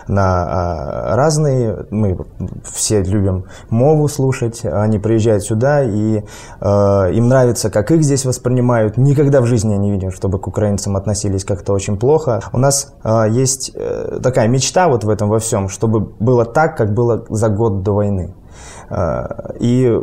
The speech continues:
что мы можем для этого сделать сейчас? Это, э, помогать, во-первых, мирным, которые страдают.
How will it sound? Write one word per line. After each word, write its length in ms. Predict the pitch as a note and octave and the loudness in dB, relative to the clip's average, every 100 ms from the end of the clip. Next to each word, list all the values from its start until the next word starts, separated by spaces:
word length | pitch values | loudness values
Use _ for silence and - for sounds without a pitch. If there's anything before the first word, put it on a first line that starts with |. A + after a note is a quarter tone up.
| - C2+ B1+ - - - - | -2 -6 -8 -8 -8 -10 -8
что 220 | - - C#3+ | -8 0 2
мы 120 | C#3+ | 4
можем 280 | F#3 D#3 C3 | 4 2 2
для 140 | A#2+ | 2
этого 200 | A2 A2 | 2 0
сделать 380 | G#2+ A2 F#2 F2 | 2 2 0 -2
сейчас? 520 | A2 - F#2 F2+ - - | -6 -4 -4 -4 -10 -2
Это, 540 | A#2 A#2 A#2 A2 G#2+ - - - - | -2 0 0 0 -2 -12 -20 -20 -8
э, 280 | - G#2 G#2 | 0 2 2
помогать, 580 | A#2+ B2 B2+ B2 - - - | 2 2 4 2 0 -10 -4
во-первых, 540 | - A#2 B2+ B2 B2 | 0 2 4 2 2
мирным, 480 | D3 F3 E3 A2 G2+ - | 2 4 2 -2 -4 -6
которые 280 | G#2+ G2 | -2 -2
страдают. 600 | F#2+ G2 G2+ G2+ - - | -2 -2 0 0 -4 -12